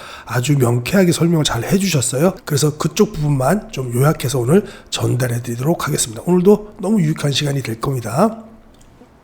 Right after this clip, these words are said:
소금에 대한 오해와 진실 챕터 보시겠습니다.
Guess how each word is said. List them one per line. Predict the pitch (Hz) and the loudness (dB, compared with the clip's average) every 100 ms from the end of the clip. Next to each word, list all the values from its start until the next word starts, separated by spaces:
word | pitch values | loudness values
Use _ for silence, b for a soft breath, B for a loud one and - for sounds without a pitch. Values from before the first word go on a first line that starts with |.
| - - | -16 -12
소금에 | - 233 214 202 | 0 4 8 8
대한 | 165 180 220 - | 10 8 6 2
오해와 | 117 127 147 160 | 0 4 4 2
진실 | 160 123 117 135 123 123 | 0 -2 -2 -4 -6 -8
챕터 | - - 151 - - | -10 -6 -6 -6 -8
보시겠습니다. | - - - - - - | -6 -6 -8 -10 -10 -14